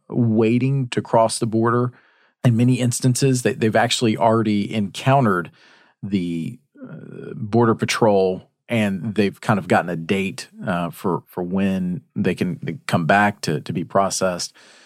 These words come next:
And, uh, you just hear these stories, and these individuals,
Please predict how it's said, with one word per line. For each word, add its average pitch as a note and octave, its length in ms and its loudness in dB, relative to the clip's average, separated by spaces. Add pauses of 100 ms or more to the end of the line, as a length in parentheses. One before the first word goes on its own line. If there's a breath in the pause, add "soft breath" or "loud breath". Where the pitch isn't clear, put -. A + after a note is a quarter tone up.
(840 loud breath)
And, B2 580 4
uh, - 160 -4
you C3+ 320 2
just C#3 320 0
hear F3+ 260 2
these B2+ 240 0
stories, A#2+ 680 2
and G#2 1120 -2
these A#2+ 180 4
individuals, B2 800 2